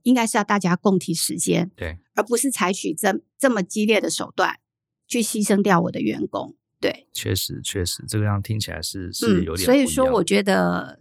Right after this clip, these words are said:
Speaker 1: Theo 是把员工当成自己的 family 来看，对。
Speaker 2: 所以这样听起来，我总结就是你们确实保留了日系企业一些好的，以人为本的部分。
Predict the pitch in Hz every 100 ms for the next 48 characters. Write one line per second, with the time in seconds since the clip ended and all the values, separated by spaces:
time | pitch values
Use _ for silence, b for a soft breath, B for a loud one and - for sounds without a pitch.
0 | - 254 220 - 220 - 165 - 175 185
1 | 190 180 180 - - 196 165 180 165 170
2 | - - - - - - - - - -
3 | _ _ _ - 120 127 117 - _ _
4 | - 160 123 117 - 147 135 98 92 104
5 | 92 82 - 85 95 95 - 101 90 80
6 | 82 87 - 139 113 - 82 80 82 80
7 | 76 78 78 85 90 87 90 117 101 -
8 | 95 - 101 95 90 87 92 85 - 73
9 | - - - 110 90 87 90 90 87 82
10 | 73 - - 85 - -